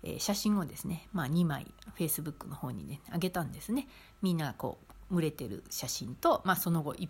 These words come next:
匹になるっていうね、写真をですね。そうするとですね、結構反応がありまして、まあ、私の、えー、まあ、男性のね、友人なんかね、こう、もうすぐね、「まるで俺のようだ」とかね、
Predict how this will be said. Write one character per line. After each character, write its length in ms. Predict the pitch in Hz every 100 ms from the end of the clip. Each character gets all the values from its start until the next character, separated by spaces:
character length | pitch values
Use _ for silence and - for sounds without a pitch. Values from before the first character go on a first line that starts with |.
| -
匹 240 | 226 226
に 220 | 180 127
な 100 | 120
る 80 | -
っ 20 | - -
て 80 | 151
い 60 |
う 60 | 160
ね、 80 | 170
写 140 | -
真 200 | - -
を 60 | -
で 80 | -
す 120 | -
ね。 140 | 180 - - -
そ 220 | - 277
う 20 |
す 140 | 269
る 60 | 262
と 80 | 240
で 20 |
す 80 | -
ね、 80 | 143
結 220 | 269 269
構 240 | 156 117 - -
反 220 | - 190 175
応 100 | 175
が 80 | 151
あ 60 | 151
り 100 | 151
ま 160 | 151
し 120 | 147
て、 260 | - 156 - - - -
ま 80 | 214
あ、 40 |
私 280 | 170 180 -
の、 380 | 175 170 165 - -
え 240 | - 110
ー、 20 |
ま 60 | 160
あ、 60 | 147
男 200 | 143 147
性 140 | 147
の 100 | 147
ね、 120 | 170
友 200 | 170 160
人 180 | 151 139
な 80 | 135
ん 40 |
か 140 | 147 135
ね、 120 | 151
こ 100 | 143
う、 40 |
も 140 | 135 135
う 40 | - - -
す 180 | - 202
ぐ 80 | 139
ね、 180 | - - - - -
「ま 160 | 156 170
る 100 | 180
で 280 | 180 175 -
俺 240 | 160 185 190
の 120 | 214
よ 180 | 233 233
う 60 |
だ」 360 | 180 156 - - - - -
と 80 |
か 80 | -
ね、 240 | 131 -